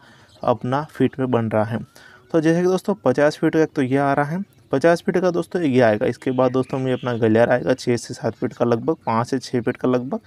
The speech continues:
तो पचास, पचास, पचास, यानी कि पचास, पचास फीट के तीन बन रहे हैं, जो कि दोस्तों डेढ़ सौ फीट अपना बनता है। प्लस करेंगे हम पन्द्रह फीट का एक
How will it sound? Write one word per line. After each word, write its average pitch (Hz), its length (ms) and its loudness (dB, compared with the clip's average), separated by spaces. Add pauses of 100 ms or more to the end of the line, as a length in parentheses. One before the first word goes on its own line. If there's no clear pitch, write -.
(520)
तो 170 320 4 (100)
पचास, 156 560 4 (120)
पचास, 139 460 0
पचास, 107 460 0
यानी 120 140 -2
कि 120 80 -2
पचास, 131 400 2
पचास 135 300 0
फीट 135 140 0
के 127 100 -4
तीन 131 280 -2
बन 131 120 -4
रहे 135 180 -6
हैं, 175 140 -6 (460)
जो 135 100 2
कि 151 80 0
दोस्तों 160 320 0
डेढ़ 120 200 2
सौ - 160 -10
फीट 131 120 -2
अपना 131 240 0
बनता 123 300 -2
है। 156 180 -6 (140)
प्लस 135 240 0
करेंगे 123 400 0
हम 165 200 -4 (500)
पन्द्रह 143 300 0
फीट 175 220 -2
का 180 200 2
एक 156 400 0